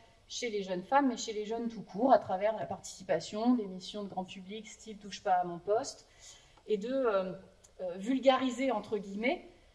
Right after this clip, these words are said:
euh, les thèses d'un candidat qui jusque-là était quand même, euh, circonscrite à un milieu social, euh, bien identifié, très intégré, très homogène, et qui avait du mal finalement à aller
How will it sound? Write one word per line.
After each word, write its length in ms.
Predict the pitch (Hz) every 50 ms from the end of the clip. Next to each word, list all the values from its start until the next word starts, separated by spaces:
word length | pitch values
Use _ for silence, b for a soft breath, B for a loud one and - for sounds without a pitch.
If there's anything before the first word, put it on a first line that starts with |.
| B B - -
euh, 140 | 202 208 214
les 180 | 226 262 269 262
thèses 240 | 285 285 277 247
d'un 100 | 247 226 226
candidat 420 | 233 220 196 196 214 208 247 277 -
qui 140 | - 240
jusque-là 580 | 202 196 247 254 - - - 240 233 254 285 285
était 160 | 269 269 226
quand 220 | - - 233 226 226
même, 320 | 233 233 226 214 208 202 - - -
euh, 220 | 180 170 147 139 120 - - - - - - _ _ - -
circonscrite 840 | - - - - 269 262 - - 226 226 220 - - 285 294 -
à 100 | 233 196
un 180 | 190 190 208 233
milieu 400 | 254 254 247 247 247 254 247 240
social, 680 | 240 - 196 185 - - - 220 226 247 277 269 247 - B B B B B B B B B
euh, 80 | 160 165
bien 340 | 165 180 190 240 262 269 262
identifié, 960 | 254 240 220 214 214 - - 196 - - - - 208 220 233 254 277 294 - -
très 320 | - - - 269 285 262 247
intégré, 640 | 254 247 247 240 233 202 190 190 190 214 240 262 262
très 320 | - - - 254 247 220 240
homogène, 680 | 233 233 226 226 214 196 214 226 247 269 294 269 208 - B B B B B B B B B B
et 220 | - 233 254 247
qui 120 | - - 220
avait 200 | 196 190 202 196
du 160 | 190 185 190
mal 260 | 202 240 269 294 269
finalement 520 | - - 233 202 180 180 190 220 240 254
à 40 | 247
aller 260 | 208 202 208 226 240